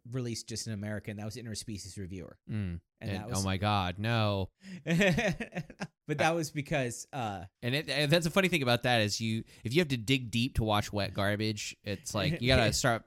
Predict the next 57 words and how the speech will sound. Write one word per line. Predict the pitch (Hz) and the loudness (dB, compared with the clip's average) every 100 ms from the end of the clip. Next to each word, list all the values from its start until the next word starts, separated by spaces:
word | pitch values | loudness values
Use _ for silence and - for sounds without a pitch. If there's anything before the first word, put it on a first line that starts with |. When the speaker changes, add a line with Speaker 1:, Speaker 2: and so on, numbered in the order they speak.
| - | -10
Speaker 2:
you | 135 123 | -6 -4
need | 110 | -2
to, | 107 101 | -2 2
like, | 190 | 2
Speaker 1:
and, | 214 | 4
like, | 202 | 4
it | 220 | 6
was | 214 | 4
Speaker 2:
reflect. | 180 | 4
Speaker 1:
started. | - 196 202 143 117 - | 6 8 6 4 -2 -6
Speaker 2:
<laughs> | - - | -4 2
Speaker 1:
It, | 175 190 | 4 6
it | 196 | 4
was | 175 - | 2 2
started, | 196 185 175 110 101 - | 6 6 6 0 -4 -6
and, | 147 143 | -4 -2
like, | 143 151 | -4 -2
then | 147 | -2
they | 135 | -2
dropped | 123 104 - | -4 -6 -8
it. | 87 - _ 214 | -12 -14 _ -8
Speaker 2:
Mm. | 240 165 262 240 - 233 202 - | 0 2 4 4 2 -4 -6 -6
Speaker 1:
<laughs> | - - - | -16 -10 -2
But | 202 | 2
even | 247 262 196 | 4 2 2
things | 190 180 | 0 2
like, | 143 - _ - | 2 2 _ -2
uh, | 135 117 98 110 - | 2 2 0 -4 -2
Redo | 135 190 214 | 2 4 4
of | 143 | 4
a | |
Healer, | - 233 202 117 - | 2 2 4 2 0
which | 139 | 0
is | 147 143 | 2 0
way | 165 214 175 | 2 2 2
worse | 143 135 - | 2 0 0
than | 139 135 | -2 0
Interspecies | 143 131 147 135 123 | 0 0 -2 -4 -4
Reviewer, | 131 147 131 95 _ 143 139 | -2 0 0 -2 _ -8 -4
you | 214 | -2
can | 220 151 | -2 2
watch | 147 139 | 0 0
it | 143 | -2
on, | 123 120 117 | -2 -6 -6
uh, | 127 113 - | -4 -6 0
on | 127 | 2
Speaker 2:
<laughs> | |
Speaker 1:
High | - 156 | 2 2
Dive. | 90 87 _ - | -2 -10 _ -6
Speaker 2:
Yeah. | 90 90 - - | -6 -6 -10 -8
Speaker 1:
<laughs> | 139 - - | -8 -8 -4
High | 185 | 0
Dive | 190 175 151 | 4 2 2
is | 147 | 0
another | 147 135 | 0 0
group | 110 117 - | -2 -4 -8
th-, | 120 | -14